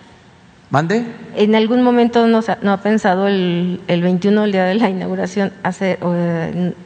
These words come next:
Speaker 2: hacer una mañanera allá en el aeropuerto?
Speaker 1: Sí, sí, ese día yo creo que vamos a hacer la mañanera.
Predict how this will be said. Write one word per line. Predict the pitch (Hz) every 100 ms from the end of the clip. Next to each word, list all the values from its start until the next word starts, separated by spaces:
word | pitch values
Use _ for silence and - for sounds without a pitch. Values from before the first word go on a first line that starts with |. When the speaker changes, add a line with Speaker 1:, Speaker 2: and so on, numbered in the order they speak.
| -
Speaker 2:
hacer | 156 170 190
una | 202
mañanera | 196 185 185 175 196 220 -
allá | 175 170 165
en | 170
el | 175
aeropuerto? | 170 175 175 185
Speaker 1:
Sí, | - 165 151 - - - - -
sí, | 135 127 123 -
ese | 135 156 160
día | 151 165 156
yo | 151
creo | 143 151 147
que | 127
vamos | 143 135
a |
hacer | 110 139
la | 127
mañanera. | 123 117 113 117 120